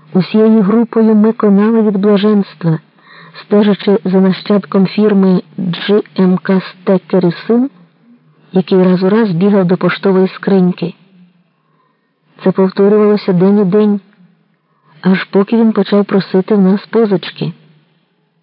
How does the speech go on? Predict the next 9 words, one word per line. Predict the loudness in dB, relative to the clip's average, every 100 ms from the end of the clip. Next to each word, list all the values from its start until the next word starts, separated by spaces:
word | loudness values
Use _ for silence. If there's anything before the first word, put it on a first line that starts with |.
| _ _ _ _ _ 0
Ми | 0
співчутливо | 0 -2 -2 -2 -2 0 0 0
хмурилися | 0 2 2 2 0 -2 -6 -6 _ _ -2
і |
давали | 0 0 2 2 2
йому | 2 0
долар | 0 2 2 0
чи | -4 -4
два. | -2 -2 -2